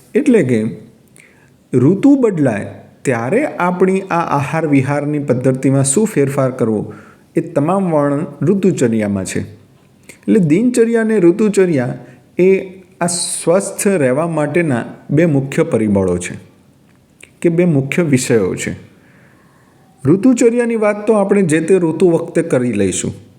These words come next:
જેમ કે શરદ, અ, હેમંત અને શિશિર ઋતુ દરમિયાન આપણે એની ઋતુચર્યાની વાત કરી. અગાઉ શિશ-, અ, શરદ ઋતુની પણ શરદ ઋતુચર્યા વિશેની વાત કરેલી છે.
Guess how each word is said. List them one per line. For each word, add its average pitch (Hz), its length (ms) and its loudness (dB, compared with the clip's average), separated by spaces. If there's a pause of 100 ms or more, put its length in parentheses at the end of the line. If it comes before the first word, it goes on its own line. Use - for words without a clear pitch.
જેમ 135 300 2
કે 113 260 0
શરદ, 135 520 -2
અ, 123 260 -2 (120)
હેમંત 160 420 -2
અને 151 380 -2
શિશિર 139 440 -2
ઋતુ 135 520 2 (640)
દરમિયાન 135 500 0 (160)
આપણે 131 400 -2 (120)
એની 139 560 0
ઋતુચર્યાની 127 680 2
વાત 120 280 -4
કરી. 117 200 0 (260)
અગાઉ 147 600 -2
શિશ-, - 420 -2
અ, 117 180 0
શરદ 147 380 0
ઋતુની 147 760 0 (140)
પણ 143 180 0
શરદ 135 340 0
ઋતુચર્યા 135 560 2
વિશેની 131 360 2
વાત 123 300 0
કરેલી 117 340 0
છે. 110 180 -4